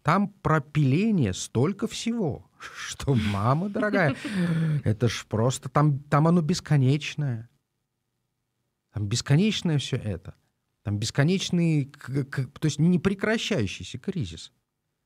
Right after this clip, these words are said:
Speaker 1: А мы говорим о том, чтобы, э, не просто знать про кризисы, а мы говорим о них для того, чтобы, м, как-то с ними справляться. Но без них прожить не получится. Вот эта вот тема нормативных кризисов,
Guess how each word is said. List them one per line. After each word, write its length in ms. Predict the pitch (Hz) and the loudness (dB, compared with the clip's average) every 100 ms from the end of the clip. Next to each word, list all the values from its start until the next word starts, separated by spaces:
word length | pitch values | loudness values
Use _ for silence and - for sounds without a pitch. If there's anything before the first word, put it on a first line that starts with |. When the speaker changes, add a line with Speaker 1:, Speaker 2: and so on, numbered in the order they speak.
| _ _ _ _ _ | _ _ _ _ _
Speaker 1:
А 100 | - | 0
мы 160 | 143 220 | 2 2
говорим 380 | 185 196 190 185 | 2 2 2 2
о 60 | |
том, 240 | 180 220 190 - - | 0 -4 -4 -12 -18
чтобы, 480 | - 175 156 175 147 - - | -8 -4 0 0 -2 -8 -8
э, 280 | 110 117 120 | 0 2 4
не 180 | 127 165 | 4 4
просто 380 | - 226 - 185 | 2 -2 0 -2
знать 320 | 165 175 147 | 0 0 0
про 160 | - 127 | -2 0
кризисы, 520 | 131 123 92 87 90 | -2 -2 -2 -4 -6
а 60 | |
мы 140 | 87 90 | -4 -2
говорим 460 | 95 104 127 127 - | -2 0 0 -2 0
о 100 | 120 | 0
них 300 | 131 165 123 | 2 2 0
для 160 | 127 | -2
того, 400 | 131 123 143 170 | 0 0 2 0
чтобы, 480 | - - 117 117 110 - - - _ - | -2 -4 -2 0 -2 -6 -20 -20 _ -4
м, 380 | 120 110 107 95 | -2 0 0 -2
как-то 280 | - 156 - | -6 -6 -6
с 140 | 165 180 | -2 2
ними 160 | 196 | 2
справляться. 840 | - - 175 170 185 165 - - - _ _ _ - | 0 0 0 2 2 0 -2 -10 -14 _ _ _ -2
Но 100 | 139 | 0
без 360 | 131 180 160 185 | 2 2 4 4
них 260 | 226 - | 2 0
прожить 480 | 160 160 180 180 - | -2 0 2 0 2
не 140 | 123 | 0
получится. 720 | 139 156 190 190 - 98 - - - - | 2 0 2 0 -2 -10 -12 -14 -10 -2
Вот 140 | 127 | 0
эта 180 | 156 127 | 0 0
вот 200 | 139 - | -2 -2
тема 260 | 190 165 127 | -2 2 4
нормативных 800 | 131 143 160 156 269 240 160 - | 4 4 2 0 -2 0 0 0
кризисов, 580 | 185 185 135 - 101 | -2 0 0 -2 -8